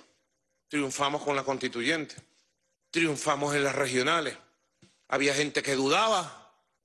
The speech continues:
yo sé, había gente que decía que íbamos a una catástrofe en las regionales. Y yo dije, hay que tener fe en el pueblo,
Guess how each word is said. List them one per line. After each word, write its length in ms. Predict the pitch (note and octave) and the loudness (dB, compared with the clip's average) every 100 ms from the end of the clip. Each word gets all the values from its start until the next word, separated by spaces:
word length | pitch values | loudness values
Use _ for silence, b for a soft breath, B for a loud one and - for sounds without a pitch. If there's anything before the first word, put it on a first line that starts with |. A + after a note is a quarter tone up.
| _ | _
yo 200 | G2+ G2 | -12 -8
sé, 480 | - E3 A3+ G#3+ - _ _ _ _ _ _ | 0 2 0 -4 -16 _ _ _ _ _ _
había 200 | A2 B2 | -8 -4
gente 280 | A#2+ B2+ C#3+ | -2 -2 -2
que 140 | C#3+ | -2
decía 400 | C3+ B2+ F3 G3 | -2 -2 0 -2
que 120 | D#3+ C#3 | 0 -2
íbamos 200 | D3+ D#3 | 0 -2
a 60 | |
una 180 | C#3+ C#3 | -2 -2
catástrofe 680 | C3+ - F#3+ G#3+ B3 F#3+ D#3 | -2 0 0 0 0 0 0
en 60 | |
las 120 | C3+ B2+ | 0 -2
regionales. 500 | B2+ A#2 A2+ F#2+ F#2 _ _ _ _ _ _ _ _ _ _ _ _ _ _ _ _ _ _ _ _ | -2 -4 -6 -10 -14 _ _ _ _ _ _ _ _ _ _ _ _ _ _ _ _ _ _ _ _
Y 80 | B2 | -4
yo 120 | B2 | 0
dije, 260 | D#3 G3 C#3 | 2 2 0
hay 60 | |
que 120 | A#2+ C3+ | -2 -4
tener 240 | C3+ C3 | -2 -2
fe 140 | - | -2
en 40 | D3 | -4
el 140 | C3+ | -4
pueblo, 360 | B2 B2 G#2 | -2 -2 -2